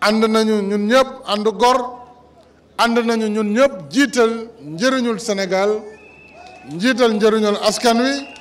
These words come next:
Loolu moo ñu may tey li ñu am, ñu koy sant suñu borom. Kon nag, du jar a guddal, ndax xaar bi yàgg na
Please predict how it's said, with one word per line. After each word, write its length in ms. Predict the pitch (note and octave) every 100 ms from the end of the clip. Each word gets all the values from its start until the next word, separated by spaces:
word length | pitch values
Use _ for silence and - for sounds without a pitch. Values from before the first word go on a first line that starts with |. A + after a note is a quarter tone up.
| - - - -
Loolu 440 | C#3+ G3 G#3+ G#3+ G#3
moo 180 | G3 G3
ñu 100 | F#3+
may 200 | F#3 F3+
tey 260 | F#3 F3 E3+
li 160 | E3 F3+
ñu 100 | F3+
am, 240 | E3+ E3+
ñu 80 | E3
koy 180 | E3+ D#3+
sant 240 | D#3 D#3 D#3 D3+
suñu 180 | D3+
borom. 320 | D3 D#3 B2 G#2 - - - - -
Kon 120 | G#3
nag, 160 | G3+ G3+ G3+ - - - _
du 100 | E3+
jar 160 | E3+ G3
a 60 | G3
guddal, 520 | E3 F3+ G#3 G#3 G#3+ - - - _ _ -
ndax 200 | F#3 F3
xaar 240 | F#3+ G3 F#3+
bi 100 | F#3
yàgg 260 | F#3+ G#3 A3+
na 200 | G#3+ G#3